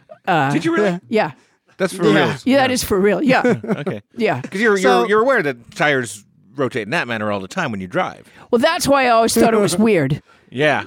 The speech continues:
Speaker 2: yeah, it
Speaker 3: Yeah.
Speaker 2: would be.
Speaker 1: Every time they said, you know, "We have to
Speaker 3: Rotate.
Speaker 1: rotate your tires," I'm like, "Well, that's insane. I've just been driving."
Speaker 2: Yeah.
Speaker 1: Yeah, no, I'm not. It's not
Speaker 2: I
Speaker 1: my
Speaker 2: don't, I don't
Speaker 1: area.
Speaker 2: feel like you have enough knowledge to know if you're being ripped off.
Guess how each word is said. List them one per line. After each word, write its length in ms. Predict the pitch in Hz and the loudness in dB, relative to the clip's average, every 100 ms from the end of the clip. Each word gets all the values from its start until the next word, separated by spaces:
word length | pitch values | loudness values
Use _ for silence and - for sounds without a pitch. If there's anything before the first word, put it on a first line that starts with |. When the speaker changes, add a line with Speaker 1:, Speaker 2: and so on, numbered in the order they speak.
| 107 | -6
Speaker 2:
yeah, 200 | 131 139 | 0 2
it 40 | |
Speaker 3:
Yeah. 40 | 151 | 2
Speaker 2:
would 220 | 214 135 | 0 0
be. 40 | |
Speaker 1:
Every 220 | 285 339 311 | 2 2 2
time 300 | - 330 302 | 2 2 2
they 120 | 262 | 0
said, 240 | 277 254 | 0 0
you 80 | 262 | 2
know, 140 | 247 | 2
"We 140 | 247 240 | 2 2
have 100 | 226 | 0
to 80 | - | 2
Speaker 3:
Rotate. 220 | 226 269 294 | 2 2 2
Speaker 1:
rotate 160 | 269 226 | 0 -2
your 80 | |
tires," 400 | 208 285 269 220 | -2 0 2 2
I'm 120 | 226 214 | 2 2
like, 200 | 214 226 | 2 0
"Well, 120 | 233 | 2
that's 240 | 240 - | 2 2
insane. 580 | 226 - 269 254 247 190 | 0 2 2 2 2 2
I've 120 | 180 | 0
just 200 | 240 - | -2 0
been 140 | 233 202 | 2 4
driving." 560 | 233 240 190 151 143 - - - - 147 139 - | 4 2 2 0 -2 -10 -20 -20 -16 -14 -14 -12
Speaker 2:
Yeah. 460 | 101 98 95 85 71 - _ - | -8 -6 -6 -6 -10 -20 _ -10
Speaker 1:
Yeah, 320 | - 208 165 | 0 0 2
no, 160 | 190 240 | 0 0
I'm 240 | - 254 | 0 0
not. 220 | 254 269 - | 0 0 -2
It's 200 | 247 - | -6 -4
not 220 | 254 285 | -2 0
Speaker 2:
I 40 | 330 | 0
Speaker 1:
my 100 | 330 | -2
Speaker 2:
don't, 100 | 269 | -2
I 180 | 302 - | 0 0
don't 80 | - | 2
Speaker 1:
area. 120 | 180 | 0
Speaker 2:
feel 60 | - | 0
like 200 | 180 170 | 0 0
you 80 | 175 | 0
have 180 | 170 | 0
enough 220 | 143 143 139 | 0 -2 -2
knowledge 320 | 135 135 - | -2 -2 -4
to 100 | 139 | -8
know 280 | 120 123 120 | -2 0 0
if 100 | - | -4
you're 80 | 98 | -6
being 220 | 110 101 | -6 -4
ripped 280 | 104 101 117 | -6 -4 -4
off. 380 | 98 - - | -4 -6 -20